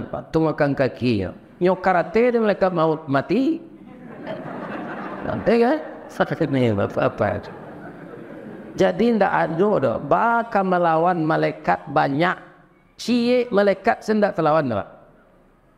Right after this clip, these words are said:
Ya kan? Mati semua. Ah, begitu kekuatan malaikat diberi oleh Allah. Dan dia tidak merasa letih. Karena apa? Dia ndak punya nafsu.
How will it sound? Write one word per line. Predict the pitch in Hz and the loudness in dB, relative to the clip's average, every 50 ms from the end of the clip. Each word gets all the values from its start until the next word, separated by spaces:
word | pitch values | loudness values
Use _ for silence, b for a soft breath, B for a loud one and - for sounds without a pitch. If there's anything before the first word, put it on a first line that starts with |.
| _ _ _ _ _ _ - - - - - - - - - - - - - - - - - - - - - - - - - - 214 | _ _ _ _ _ _ -20 -20 -20 -20 -20 -20 -20 -20 -20 -20 -20 -20 -20 -20 -20 -20 -20 -20 -20 -20 -20 -20 -20 -10 0 2 2
Ya | 214 | 2
kan? | - - 269 269 - - - - - - - - - - - - - - - | 4 0 -2 -2 -2 -8 -14 -18 -20 -20 -20 -20 -20 -20 -20 -20 -20 -20 -6
Mati | - 208 262 302 311 311 - 240 214 165 | 0 2 2 2 2 2 2 2 2 2
semua. | - 165 180 226 247 226 170 - - - - - - - - - - - - - - - - - - - - - - - - - | 2 0 0 0 -2 -4 -6 -10 -14 -18 -20 -20 -20 -20 -20 -20 -20 -20 -20 -20 -20 -20 -20 -20 -20 -20 -20 -20 -20 -20 -4 -2
Ah, | - 151 | 0 0
begitu | 151 160 151 185 180 185 254 277 269 | 2 2 2 0 0 2 0 0 0
kekuatan | - - 196 - - 165 165 - - - 160 151 147 | 0 -2 -2 0 2 2 0 2 2 0 0 0 2
malaikat | 135 131 131 147 160 - - 165 151 - - | 2 2 2 2 0 0 0 -2 -2 -2 -2
diberi | 120 127 120 127 131 127 131 123 | -4 0 0 2 2 2 2 2
oleh | 117 113 117 | 2 2 2
Allah. | 107 92 - - 87 - - B B B B B | 2 0 0 -4 -6 -8 -8 B B B B B
Dan | 170 190 233 233 226 220 | 2 2 2 4 2 2
dia | 247 269 294 302 294 | 2 4 2 2 2
tidak | 294 - 240 226 240 233 226 208 | 0 0 2 2 2 2 2 2
merasa | 208 214 214 202 - - 202 220 | 2 2 2 2 0 0 0 2
letih. | 208 220 247 240 - - 302 262 - - - - - | 2 2 0 0 0 0 0 0 -2 -4 -12 -20 -2
Karena | - 208 233 262 294 311 | 0 0 2 4 4 2
apa? | 330 - 285 269 262 262 - - - - | 2 4 4 2 2 2 -2 -6 -6 0
Dia | 180 247 294 | 2 4 4
ndak | 294 269 254 220 - | 4 4 2 0 2
punya | 185 190 190 208 208 | 0 0 2 2 2
nafsu. | 208 233 262 269 - - - 262 262 240 240 349 - - | 2 2 0 0 -2 -4 -2 -2 0 0 0 0 -4 -6